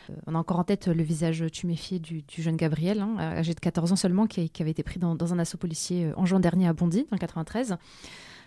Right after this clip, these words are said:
Euh, vous dites, euh, qu'il faut avoir un pied dans l'école, un pied dans le quartier.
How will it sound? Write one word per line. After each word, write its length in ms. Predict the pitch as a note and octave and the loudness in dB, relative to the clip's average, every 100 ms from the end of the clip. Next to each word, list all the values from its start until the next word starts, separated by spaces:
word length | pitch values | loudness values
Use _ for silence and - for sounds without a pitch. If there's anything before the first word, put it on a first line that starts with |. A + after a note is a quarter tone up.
| - | -2
Euh, 160 | F3+ F3+ | 0 2
vous 140 | G3 | 0
dites, 280 | G#3 B3 G#3+ | 0 0 4
euh, 160 | F3+ | 4
qu'il 120 | E3 - | 2 2
faut 120 | G#3+ | 4
avoir 340 | G3 A3+ G#3 | 6 4 4
un 80 | A#3 | 2
pied 160 | A3 B3+ | 2 2
dans 120 | A3 | 2
l'école, 440 | G3+ - A3+ C4 - | 2 0 0 0 0
un 100 | G#3+ | 0
pied 100 | A3+ | 0
dans 80 | G#3+ | 0
le 60 | |
quartier. 440 | G3+ G3 - A3 | -2 -6 -4 -6